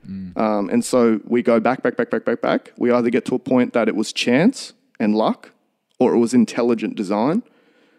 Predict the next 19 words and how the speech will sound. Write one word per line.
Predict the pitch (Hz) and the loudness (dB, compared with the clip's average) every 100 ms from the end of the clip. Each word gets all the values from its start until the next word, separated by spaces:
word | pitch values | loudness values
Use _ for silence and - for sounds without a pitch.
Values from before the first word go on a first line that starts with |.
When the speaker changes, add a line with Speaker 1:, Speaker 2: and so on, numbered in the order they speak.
| _ | _
Speaker 2:
And | - 113 | -2 0
to | 131 | 2
me, | 123 | 2
I | 117 | 2
think | 117 117 - _ | 0 -4 -4 _
there's | 113 101 | -4 -4
far | - 110 113 | -4 -2 0
more | 113 101 | 0 0
evidence | 107 104 101 | -2 -4 -6
for | - - | -6 -4
inte-, | 110 - 113 104 - | -4 -2 -6 -4 -2
intelligent | 113 - 117 117 120 90 | -2 0 0 0 -2 -6
design, | 101 104 110 131 | -4 -2 0 0
intricate, | 131 135 - 139 110 104 | 2 2 2 -4 -4 -2
beautiful, | 113 123 123 117 | 0 0 0 -2
intelligent | 104 95 107 113 110 - | -4 -2 -2 -2 -4 -8
design. | 101 110 123 | -4 0 2
You | 117 | 2
can | - | 0